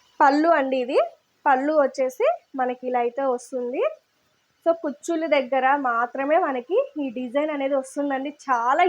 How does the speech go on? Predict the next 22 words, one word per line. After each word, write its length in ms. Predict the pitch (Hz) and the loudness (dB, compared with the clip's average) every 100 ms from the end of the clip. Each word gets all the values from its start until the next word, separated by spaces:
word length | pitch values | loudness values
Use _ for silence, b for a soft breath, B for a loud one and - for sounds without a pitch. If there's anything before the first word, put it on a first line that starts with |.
| 302 | 2
యూనిక్‌గా 440 | 294 311 247 320 311 294 | -2 -2 0 2 4 2
ఉంటుందండి 560 | 269 277 269 254 247 240 | -2 -4 -2 -4 -4 -4
ఇది. 140 | 277 494 - _ _ _ _ | -4 -6 -8 _ _ _ _
So, 60 | 302 262 | 0 0
ఇంకా 180 | 254 285 269 | 2 2 2
ఎక్కడ 260 | 262 294 294 294 262 226 202 240 | 2 2 4 6 6 4 2 -4
రాలేదు, 560 | 226 240 302 294 254 427 - _ _ _ - | 0 2 4 4 4 2 0 _ _ _ -8
మనమే 260 | 247 254 294 285 | -6 -4 -4 0
ఫస్ట్ 340 | 254 254 - 285 | 0 -2 -8 -6
ఇది 120 | 262 | -6
ఇంట్రడ్యూస్ 360 | 247 254 277 277 | -2 -2 -2 -6
చేయడము. 380 | 277 240 233 311 640 - _ _ _ - | -4 -4 -4 -2 -4 -4 _ _ _ -2
శారీ 300 | 269 254 285 277 | 2 4 2 -2
అంతా 200 | 262 277 269 | -4 -6 -4
మనకి 260 | 240 233 508 605 - 254 | -6 0 0 0 -6 -4
ఇలా 120 | 247 233 | -2 -2
అయితే 180 | 226 277 247 | -2 0 0
వచ్చేస్తుందండి. 800 | 233 254 254 262 233 220 226 523 640 _ _ _ _ | -2 -8 -6 -10 -8 -8 -4 -4 -6 _ _ _ _
So, 80 | 349 330 302 | 2 2 2
ఇప్పుడు 220 | - 339 311 | -2 2 2
ఏంటంటే 440 | 359 403 359 359 427 349 | 2 2 2 2 2 2
మనకి, 320 | 302 330 | 0 2